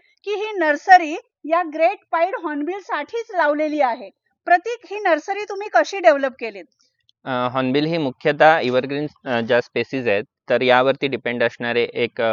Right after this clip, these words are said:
Speaker 2: पक्ष्यांची प्रजाती आहे.
Speaker 1: हम्म.
Speaker 2: आणि, अ, ह्या सगळ्या रिजनमध्ये गेल्या अनेक वर्षांमध्ये जे पिरियॉडिकल क्लिअरिंग किंवा वृक्षतोड जी चालू आहे,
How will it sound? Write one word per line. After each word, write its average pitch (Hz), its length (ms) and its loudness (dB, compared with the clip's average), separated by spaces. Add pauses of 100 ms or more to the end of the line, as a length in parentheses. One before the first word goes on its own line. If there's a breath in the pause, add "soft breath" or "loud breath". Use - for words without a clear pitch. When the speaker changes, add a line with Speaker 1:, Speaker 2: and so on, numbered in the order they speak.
Speaker 2:
पक्ष्यांची 113 400 -6
प्रजाती 113 500 -2
आहे. 98 280 -2
Speaker 1:
हम्म. 277 320 -10 (240)
Speaker 2:
आणि, 131 520 0
अ, 135 220 2 (500)
ह्या 120 220 2
सगळ्या 135 300 2
रिजनमध्ये 127 680 0 (160)
गेल्या 117 220 2
अनेक 113 260 -6
वर्षांमध्ये 123 580 -2
जे 120 120 -2
पिरियॉडिकल 113 500 -2
क्लिअरिंग 110 560 -2
किंवा 113 400 2
वृक्षतोड 127 580 -2
जी 131 140 -4
चालू 113 300 2
आहे, 92 160 0